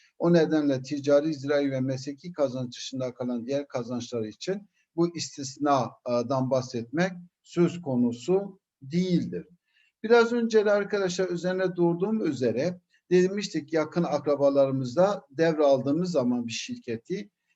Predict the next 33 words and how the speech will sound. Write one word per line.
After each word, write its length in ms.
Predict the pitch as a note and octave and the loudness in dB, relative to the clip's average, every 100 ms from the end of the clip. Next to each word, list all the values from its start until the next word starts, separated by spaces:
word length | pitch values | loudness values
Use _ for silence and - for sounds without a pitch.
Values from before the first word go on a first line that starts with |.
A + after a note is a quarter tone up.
| - | 0
e, 220 | D3 D3 | 2 4
veyahut 260 | E3 D#3+ D#3 | 6 4 4
da 120 | C#3 | -2
bir 100 | D3 | -2
işi 340 | C#3+ - C#3+ | -6 -4 -2
devraldığımız 720 | D3 D3 C#3 B2+ B2 C3+ D#3+ C3+ | 0 2 2 2 0 -2 -2 -2
zaman, 480 | A2+ A#2+ F3 G#3 - | -2 0 -2 -4 -10
e, 120 | D3+ | -6
dolayısıyla 480 | D#3 D3 C#3 C#3 B2 | -2 -2 -2 -6 -8
bu 80 | - | -12
istisnada 560 | - - - C3+ C3 | -16 -16 -6 -4 -2
yararlanmamız 880 | C3 B2+ B2 B2 B2 B2 C3 G3 - | 0 0 0 0 2 2 0 -4 -6
mümkün 580 | C#3 B2+ - - G#3+ - - | -4 -4 -4 -8 -10 -10 0
değil. 380 | F3 C#3 F#3 - _ _ _ F#3 | 2 2 0 -6 _ _ _ -2
Burada 240 | G3+ A3+ | 2 4
ne 200 | A3+ B3 | 6 4
kadar 280 | A#3 G3+ E3+ | 4 6 6
yakın, 560 | D3+ C3 - A2 F2 - _ _ _ _ | 6 4 -2 -6 -8 -14 _ _ _ _
e, 120 | C3 B2+ | -10 -8
sorusu 540 | - D3+ C#3 C3+ C3+ | -2 0 -2 -6 -6
tabii 280 | F#3 E3+ C#3 | -2 -2 -2
ki 160 | C#3+ | -4
doğal 240 | C3+ C3 B2+ | 2 2 2
olarak 380 | B2 A#2 A2+ - | 2 0 0 -2
soracaksınız. 920 | B2 B2 A2 G#2 - G2+ D#3+ F#3+ - _ _ _ - | -2 -2 -2 -4 -6 -4 -2 -2 -6 _ _ _ -6
E, 100 | F3+ | 2
burada 240 | A3 A3 | 4 6
arkadaşlar 560 | G3+ F3+ G3 F#3+ F3+ F3+ | 4 4 2 2 4 4
gelir 420 | F3 F3+ F#3 F#3 | 4 2 2 2
vergisi 560 | F3 E3 E3+ D#3 - F3 | 4 2 0 -8 -6 -4
kanunu 480 | E3+ D#3 D#3+ E3+ D#3+ | 0 2 4 2 2
genel 400 | D3+ E3+ F#3+ F3+ | 2 4 2 0
tebliğ 520 | D3+ C3+ B2 A#2+ | -2 -2 -2 -4